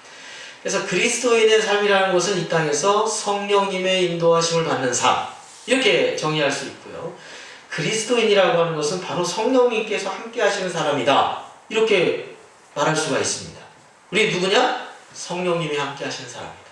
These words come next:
이런 마음을 가지고 살아가야 된다는 것이죠. 그래서 오늘 우리는 성령님이 함께 하시는 사람의 삶이 과연 어떤 삶인가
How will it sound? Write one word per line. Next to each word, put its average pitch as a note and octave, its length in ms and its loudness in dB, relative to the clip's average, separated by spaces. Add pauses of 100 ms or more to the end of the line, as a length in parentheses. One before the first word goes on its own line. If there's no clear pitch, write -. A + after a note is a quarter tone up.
(140)
이런 B3+ 280 6
마음을 A3+ 320 4
가지고 G3+ 560 2 (160)
살아가야 C#3+ 460 0
된다는 F2+ 400 -6
것이죠. - 360 -14 (540)
그래서 E3+ 200 4
오늘 E3+ 220 4
우리는 E3 460 0
성령님이 G3 640 0
함께 F3+ 280 2
하시는 E3+ 360 2
사람의 D3+ 720 0 (140)
삶이 G3 400 0
과연 E3 300 0
어떤 D3+ 180 -2
삶인가 - 720 -2